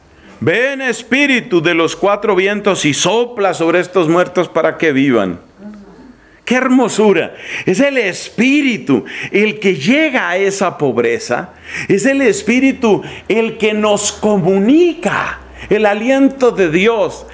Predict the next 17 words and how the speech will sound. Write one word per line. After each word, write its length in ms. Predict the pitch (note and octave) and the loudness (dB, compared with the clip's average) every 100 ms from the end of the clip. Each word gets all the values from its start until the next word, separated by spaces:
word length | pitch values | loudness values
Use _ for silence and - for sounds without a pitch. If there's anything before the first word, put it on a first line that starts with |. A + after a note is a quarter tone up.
| - F3 | -8 -2
el 140 | G3 | -2
que 140 | G3+ G#3+ | 0 0
nos 220 | G3+ E3+ | 0 0
deja 260 | A#3 A#3 C4+ | 0 0 0
sentir 460 | A#3 F3+ D3 B3 | 0 0 0 0
el 140 | C4 - | 0 -2
perfume 540 | F#3+ D#3+ - A3+ B3 | -4 -4 0 2 2
de 180 | F#3+ - | 2 0
Cristo. 680 | F#3 A#3 G#3+ - - F#2+ - - - _ _ - | -2 -2 -4 -4 -4 -6 -8 -20 -20 _ _ -6
Es 180 | E3+ F3+ | -2 0
el 160 | D#4+ | 2
Espíritu 880 | B3 F#3+ - - C#4+ D#4 B3+ C#3+ B2+ - - | 2 0 -2 2 4 4 2 0 -2 -2 -6
el 120 | F#3 F#3+ | -4 -2
que 140 | G3+ | -2
nos 220 | F#3 E3 | 0 -2
hace 280 | G3 G3+ C4+ | -2 0 0
sensibles 1200 | - G3+ E3 - - C4+ E4 C4+ F#3 C3 A#2+ - | 2 2 0 -2 0 2 2 2 0 0 -2 -10